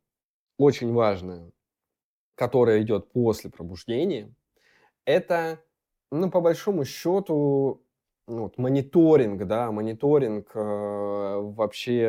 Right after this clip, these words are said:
м, текущей точки. То есть человек пробудился, и он начинает смотреть на свою жизнь и ретроспективно, и с точки зрения текущего момента, и с точки зрения будущего.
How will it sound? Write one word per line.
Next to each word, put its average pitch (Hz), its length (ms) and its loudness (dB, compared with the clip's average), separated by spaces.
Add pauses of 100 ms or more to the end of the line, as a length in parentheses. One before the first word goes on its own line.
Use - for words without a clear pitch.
м, 101 540 -6
текущей 123 480 -6
точки. 120 440 -2
То - 120 -16
есть 92 120 -14
человек 135 280 -4
пробудился, 113 600 -6
и - 40 0
он 135 120 -4
начинает 143 340 -4
смотреть 135 360 -6
на 123 140 -4
свою 131 300 -2
жизнь 240 420 0 (600)
и 143 100 6
ретроспективно, 151 1080 0 (320)
и 190 260 2
с - 80 -4
точки - 280 -6
зрения 143 460 -2
текущего 165 440 -4
момента, 127 480 -2
и 123 140 -2
с - 80 -18
точки - 260 -12
зрения 147 340 -4
будущего. 101 680 -6